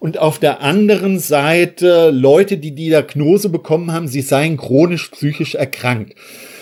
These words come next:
Und das funktioniert überhaupt nicht. Äh, die klassische Schulpsychiatrie sagt,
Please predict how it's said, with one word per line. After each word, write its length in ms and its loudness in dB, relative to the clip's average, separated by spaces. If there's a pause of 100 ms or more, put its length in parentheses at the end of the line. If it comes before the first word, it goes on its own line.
(340)
Und 340 -4
das 200 0
funktioniert 840 -4
überhaupt 640 0
nicht. 340 -12
Äh, 220 -2
die 580 -14
klassische 520 -2
Schulpsychiatrie 880 -2
sagt, 400 0